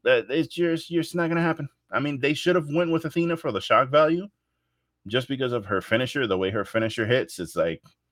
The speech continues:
that shit is devastating. So if she could have pulled it off, I would have accepted it. But come on, man. Th-, th-, this thing with, with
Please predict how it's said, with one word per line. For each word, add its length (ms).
that 140
shit 180
is 140
devastating. 640
So 200
if 100
she 120
could 160
have 140
pulled 240
it 80
off, 400
I 120
would 160
have 100
accepted 500
it. 160
But 240
come 140
on, 160
man. 300
Th-, 140
th-, 160
this 260
thing 280
with, 140
with 260